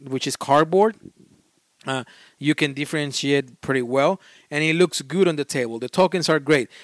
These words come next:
The damage tokens, you will get a lot of pizza slices. In one side, will, they will be rotten, and the other one is gonna be, like, a delicious pizza slice. But if you, uh, if you can get the upgrades around right now, I still, you can go to certain websites and get it.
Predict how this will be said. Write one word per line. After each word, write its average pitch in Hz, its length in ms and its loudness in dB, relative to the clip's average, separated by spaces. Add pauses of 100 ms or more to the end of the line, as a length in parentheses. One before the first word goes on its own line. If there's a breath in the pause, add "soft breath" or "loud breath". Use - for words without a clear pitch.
(180 loud breath)
The 156 140 2
damage 226 400 4
tokens, 196 340 4
you 180 60 2
will 185 120 4
get 175 120 2
a 175 60 4
lot 160 160 4
of - 160 -2
pizza 180 320 -2
slices. 139 520 -2
In 127 300 -6
one 139 180 0
side, 143 220 0
will, 135 120 0
they 127 180 -2
will 127 120 0
be 127 120 -4
rotten, 135 340 2
and 131 120 -4
the 127 60 -2
other 127 180 0
one 123 160 -4
is 120 60 -12
gonna 120 180 -8
be, 120 300 -6
like, 113 200 -10
a 120 40 -8
delicious 123 440 -4
pizza 139 340 -6
slice. 190 280 0 (360 loud breath)
But 240 280 6
if 165 180 2
you, 180 400 0
uh, 147 320 2 (440 soft breath)
if 143 240 -6
you 185 160 2
can 170 200 -2
get 156 220 4
the 151 140 -4
upgrades 147 520 2
around 143 240 0
right 139 140 0
now, 135 240 0
I 127 140 -6
still, 147 200 -2
you 135 100 -2
can 131 120 -8
go 123 80 -4
to - 80 -8
certain 123 280 -4
websites 123 400 -4
and 120 100 -10
get 123 140 -2
it. 135 120 -4